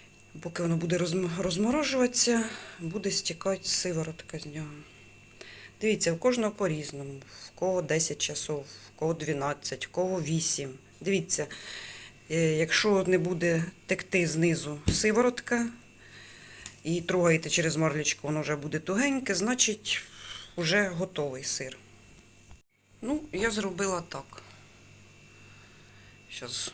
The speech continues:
буду цю конструкцію в холодильник ставити. Можете десь в прохолодне місто, в принципі. Неважливо.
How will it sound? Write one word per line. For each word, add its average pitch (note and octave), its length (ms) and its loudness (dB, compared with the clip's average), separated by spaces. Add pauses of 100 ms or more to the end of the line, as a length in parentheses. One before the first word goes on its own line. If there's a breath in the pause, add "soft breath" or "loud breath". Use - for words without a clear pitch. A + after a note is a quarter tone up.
(100)
буду C#3 260 -12
цю D3+ 160 -10
конструкцію D#3 580 -8
в - 40 -16
холодильник C3+ 600 -10
ставити. - 580 -8 (220)
Можете C#4 340 -6
десь G3 180 2
в - 40 -14
прохолодне F3 600 -4
місто, - 440 -4 (100)
в - 40 -20
принципі. - 560 -8 (1400 loud breath)
Неважливо. D#3 800 -6